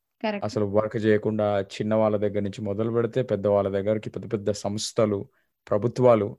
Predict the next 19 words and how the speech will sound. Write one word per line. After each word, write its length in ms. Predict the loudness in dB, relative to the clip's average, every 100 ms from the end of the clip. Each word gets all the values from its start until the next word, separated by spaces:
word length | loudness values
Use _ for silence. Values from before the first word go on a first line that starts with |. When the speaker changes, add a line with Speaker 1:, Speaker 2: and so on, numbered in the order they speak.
| -6
Speaker 2:
అసలు 180 | 0 2
ఎవరిని 280 | 4 6 6
వదిలిపెట్టలేదు 520 | 4 2 2 2 0
ఇది. 140 | -2 -16 _ _ _ _ _ -6
Speaker 1:
అవును. 340 | 0 2 0 -4 _ -18 -18 _ _ _ _ _ -4
Speaker 2:
ఫ్రంట్ 340 | 0 0 4
లైన్ 220 | 4 4
మీద 160 | 4 2
ఉండి, 480 | 2 2 0 -4 -10 _ _ _ _ _ _ -4
ఆ, 200 | 0 2
ఎమర్జెన్సీ 680 | 2 2 2 2 0 0
హెల్త్ 300 | 2 0 0
కేర్ 180 | 0 2
వర్కర్స్ 400 | 2 0 -2 -2
కానీ, 380 | -2 -4 -6 -14 _ _ _ _ _ _ _ _
Speaker 1:
అవును. 220 | 2 4 2
Speaker 2:
ఆ, 360 | 0 0 -2 -4 -4
డాక్టర్స్, 520 | 4 4 4 -2 0
నర్సెస్. 480 | -2 0 -2 -6 -6